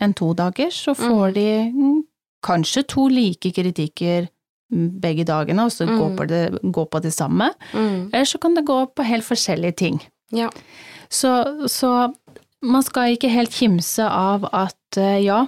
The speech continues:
Speaker 1: man vil jo gjerne sikte høyt,
Speaker 2: Ja.
Speaker 1: eh, og har lyst selvfølgelig på en excellent og gjerne en C K.
Speaker 2: Ja.
Speaker 1: Men så skal man ikke glemme at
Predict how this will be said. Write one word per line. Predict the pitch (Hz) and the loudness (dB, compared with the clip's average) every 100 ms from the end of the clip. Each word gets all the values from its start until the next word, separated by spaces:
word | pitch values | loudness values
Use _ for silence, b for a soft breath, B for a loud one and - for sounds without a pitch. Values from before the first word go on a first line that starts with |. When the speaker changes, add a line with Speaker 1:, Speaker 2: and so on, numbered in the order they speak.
| - | 0
Speaker 1:
man | 208 208 208 202 196 196 | 2 2 2 2 2 0
vil | 185 165 | 0 0
jo | 180 | 2
gjerne | 285 247 190 185 | 2 2 2 0
sikte | - - - - 170 175 180 180 180 175 254 285 - | 0 -4 -6 -6 -2 0 0 0 -2 -4 -8 -16 -8
høyt, | - 320 440 - - - B B B 180 | 0 0 0 -8 -12 -12 B B B -8
Speaker 2:
Ja. | 208 208 | -6 -2
Speaker 1:
eh, | 202 208 196 | 0 0 0
og | 180 | 0
har | 170 | 0
lyst | 151 160 - - | 0 -2 -6 -10
selvfølgelig | - 170 170 156 - 175 254 - - | -8 -6 -4 -6 -4 -2 -2 -6 -6
på | 180 | -2
en | 180 170 | 2 2
excellent | 170 - - 165 - 175 180 240 302 285 | 2 0 -4 -6 -4 -2 2 4 2 2
og | 185 | 0
gjerne | 180 170 - - | 0 0 0 -2
en | 170 | -4
C | - 196 165 165 | -2 0 0 -2
K. | - 240 415 B B B B B - | 0 2 2 B B B B B -6
Speaker 2:
Ja. | 226 226 | -4 0
Speaker 1:
Men | 240 285 | 2 2
så | 294 302 | 2 -2
skal | - 214 214 | 0 2 4
man | 226 226 | 4 4
ikke | 220 233 | 2 2
glemme | 214 143 151 - - _ _ _ | 2 2 0 -2 -10 _ _ _
at | 240 240 _ - - | -2 -2 _ -6 -4